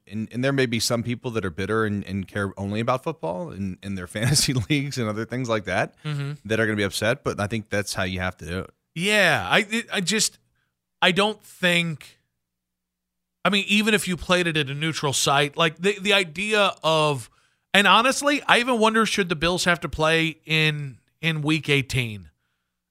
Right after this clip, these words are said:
Speaker 2: And I, and,
Speaker 1: Uh,
Speaker 2: and
Speaker 1: yeah, I'm, honestly, like, how do you come back and play this weekend?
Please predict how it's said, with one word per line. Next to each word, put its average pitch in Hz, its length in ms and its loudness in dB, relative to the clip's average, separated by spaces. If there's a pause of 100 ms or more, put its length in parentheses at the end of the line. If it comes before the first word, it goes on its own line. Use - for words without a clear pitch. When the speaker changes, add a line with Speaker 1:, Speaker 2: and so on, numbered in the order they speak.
Speaker 2:
And 180 100 4
I, 208 160 2
and, 196 300 0
Speaker 1:
Uh, 185 60 8
Speaker 2:
and 208 100 6
Speaker 1:
yeah, 202 120 8
I'm, 127 140 0
honestly, 190 400 6
like, 123 140 4
how 151 140 6
do 254 80 4
you 277 80 2
come 190 200 4
back 185 220 2
and 147 100 0
play 147 220 2
this 101 300 0
weekend? 65 500 -10